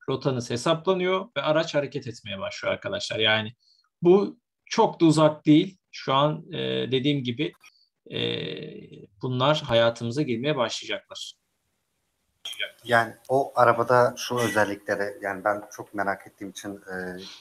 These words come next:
Speaker 2: gösterdiler bana, e, konuştu. E, "Hey Mercedes, güneş vuruyor." denildiğinde soruyor, e, "Güneşliği mi açayım yoksa camları karartmamı mı istersin?" diyor. Ön camı karartabiliyor kendiliğinden.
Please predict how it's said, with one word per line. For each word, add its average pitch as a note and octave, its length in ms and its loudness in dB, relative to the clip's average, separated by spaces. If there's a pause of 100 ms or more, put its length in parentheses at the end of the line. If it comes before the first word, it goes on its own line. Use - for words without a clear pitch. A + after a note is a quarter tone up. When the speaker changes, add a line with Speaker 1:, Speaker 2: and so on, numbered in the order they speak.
(180)
Speaker 2:
gösterdiler G2 760 0
bana, A2 420 -4
e, F#2 340 -6
konuştu. G#2 560 -8 (500)
E, G#2+ 60 -14 (320)
"Hey C3 120 -2
Mercedes, B2 460 2 (180)
güneş A#2+ 400 0
vuruyor." F#2 380 -4 (200)
denildiğinde F#2 760 -4 (520)
soruyor, A2+ 560 0 (220)
e, G2 420 -8
"Güneşliği A#2+ 500 -4
mi G2+ 100 -2
açayım A#2+ 540 -6 (340)
yoksa B2+ 340 -6
camları A#2 600 2
karartmamı A2 580 4
mı G2+ 120 -4
istersin?" F2 640 -6
diyor. B2 240 -10 (420)
Ön C3 200 0
camı G#2+ 480 -4
karartabiliyor G2 840 0
kendiliğinden. F#2 840 -6